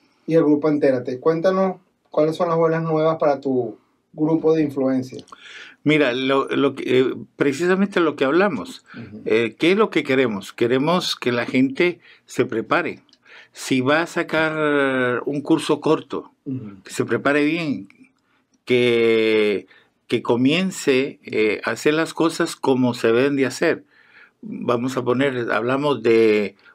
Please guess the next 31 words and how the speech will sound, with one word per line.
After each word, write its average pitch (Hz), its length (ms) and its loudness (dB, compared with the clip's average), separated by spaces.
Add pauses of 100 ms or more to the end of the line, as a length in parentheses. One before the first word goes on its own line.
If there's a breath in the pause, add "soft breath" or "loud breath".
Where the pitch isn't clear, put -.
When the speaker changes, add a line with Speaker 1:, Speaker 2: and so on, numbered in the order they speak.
Speaker 2:
una 135 280 0
persona 135 640 0
que, 107 520 2 (280 loud breath)
eh, 98 360 0
restaura 127 600 0
refrigeradores. 107 1080 -2 (180)
Speaker 1:
Ujú. 127 120 -14
Speaker 2:
Ah, 156 100 2
ok, - 160 -4 (400)
los 98 200 -4
va 107 80 0
a - 20 -4
hacer 120 220 -2
bien. 139 380 -2
Se, - 320 -2 (340 loud breath)
va 80 340 -6
a 113 80 -4
convertirse 131 800 0
en 104 80 -4
una 117 480 0
empresa 147 640 -2
que 117 140 -6
Speaker 1:
Claro. 131 180 -4
Speaker 2:
restaura, 123 720 0 (300 loud breath)
esto, 107 320 -4
se - 160 -4
va 90 80 2
a 90 60 -4
prepararse, 98 840 -2 (380 loud breath)
eh, 69 260 -2 (200)
va, 87 260 -2